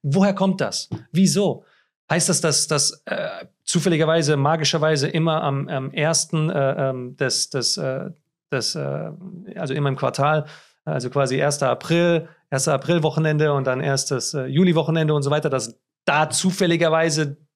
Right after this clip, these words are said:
die Traumfrauen in den Zügen unterwegs sind? Und das ist immer die Termine, wo wir die F M C live haben? Nein!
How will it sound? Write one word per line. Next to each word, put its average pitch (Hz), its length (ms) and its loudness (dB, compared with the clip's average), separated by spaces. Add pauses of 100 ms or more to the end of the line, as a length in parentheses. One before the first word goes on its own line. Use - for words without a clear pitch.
die 156 80 0
Traumfrauen 180 640 2
in 190 120 0
den 156 140 2
Zügen 202 280 2
unterwegs 208 420 0
sind? 233 260 -2
Und 156 80 -8
das 135 100 -4
ist 131 100 -4
immer 143 120 0
die 135 120 -2
Termine, 143 360 2
wo 131 80 0
wir 127 60 -2
die 131 80 -2
F 135 80 -6
M 127 80 -4
C - 100 -2
live 151 240 0
haben? 220 240 -2
Nein! 180 560 0